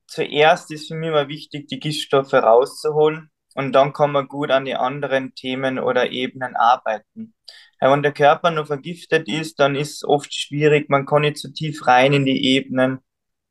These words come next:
Und das finde ich immer am wichtigsten. Und ich schaue mir an, was hat der Mensch für Operationen, Zahnarztspritzen, Medikamente,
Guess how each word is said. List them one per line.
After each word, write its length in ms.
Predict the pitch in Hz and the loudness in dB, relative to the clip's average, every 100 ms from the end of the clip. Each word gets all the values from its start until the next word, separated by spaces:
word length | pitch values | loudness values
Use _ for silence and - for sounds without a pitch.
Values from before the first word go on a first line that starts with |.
| _ _ _ - - _ _ - | _ _ _ -20 -20 _ _ 0
Und 280 | 139 143 | 2 2
das 280 | - 131 143 | 0 0 0
finde 280 | - 165 156 | 0 0 0
ich 60 | 135 | 2
immer 220 | 160 151 | 4 4
am 180 | 135 131 | 2 -4
wichtigsten. 920 | 131 - 127 120 - - 113 113 113 | -12 -12 -14 -14 -18 -12 -8 -8 -8
Und 140 | 131 | -4
ich 140 | 135 | -2
schaue 220 | - 135 143 | 2 4 4
mir 200 | 143 - | 4 6
an, 280 | 139 156 | 4 2
was 180 | 147 139 | -2 -4
hat 180 | 139 - | -6 -4
der 80 | 135 | -6
Mensch 340 | 131 135 139 | -4 -6 -6
für 100 | - | -4
Operationen, 1080 | 127 - 127 123 - 139 135 135 131 131 131 | -4 0 0 0 -2 -4 -4 -2 -4 -6 -10
Zahnarztspritzen, 960 | - 127 131 131 - - 135 - 135 131 | -2 0 0 -4 -8 -10 -10 -12 -10 -4
Medikamente, 1040 | 123 123 - 131 135 139 139 135 131 135 | -4 -2 -2 0 0 -2 -2 0 0 0